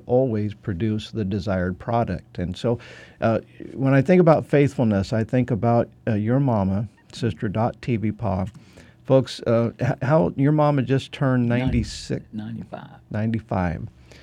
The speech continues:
Speaker 1: Uh, Sister Dot T V Pa is ninety-five years old.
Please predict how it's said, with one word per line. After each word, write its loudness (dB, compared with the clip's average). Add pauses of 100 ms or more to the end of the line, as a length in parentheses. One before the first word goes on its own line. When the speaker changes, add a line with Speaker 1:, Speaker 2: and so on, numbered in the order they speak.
(600)
Speaker 1:
Uh, -4
Sister -2
Dot 4
T 0
V 2
Pa -2
is -2
ninety-five 0
years -2
old. -2